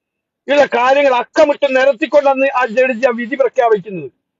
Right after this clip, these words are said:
എന്നിട്ട് അതിനെതിരെ അത് നിയമവ്യവസ്ഥകൾ ഇങ്ങനെ ഉങ്ങിണിയാക്കി അങ്ങനെയാക്കി. ആ,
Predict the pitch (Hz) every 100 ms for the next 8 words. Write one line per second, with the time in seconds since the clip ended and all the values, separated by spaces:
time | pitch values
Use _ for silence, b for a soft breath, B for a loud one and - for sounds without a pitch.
0 | - 269 262 233 233 294 285 233 262 233
1 | 240 - - 202 233 302 302 220 220 277
2 | - - 285 277 269 262 269 269 262 _
3 | - 214 269 302 302 302 277 262 - -
4 | 269 208 233 330 320 277 240 - 277 _
5 | _ _ _ _ -